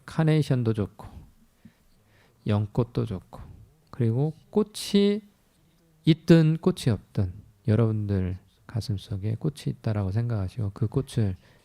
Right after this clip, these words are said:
틔우시면은 여기 법당에 여기 겨자꽃이 어제는 몽골이 져 있었는데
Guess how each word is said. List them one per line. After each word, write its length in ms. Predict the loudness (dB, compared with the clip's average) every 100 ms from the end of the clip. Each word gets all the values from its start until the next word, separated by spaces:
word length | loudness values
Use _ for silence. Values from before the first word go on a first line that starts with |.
| _ -18
틔우시면은 760 | -6 -4 -4 -2 0 0 -2 -4 -16 -20 -20 -20 -20 _ -2
여기 160 | 0
법당에 800 | 2 0 0 0 2 2 0 -2 -8 _ _ -20 _ _ _ _ _ _ _ _ _ _ _ -16
여기 320 | -12 -10 -12 -18 _
겨자꽃이 800 | -12 -8 -8 -6 -6 0 2 2 -4 _ -2
어제는 580 | 2 4 4 2 -2 -4
몽골이 340 | 0 2 4
져 100 | 2
있었는데 600 | 0 -2 -2 -2 -2 -4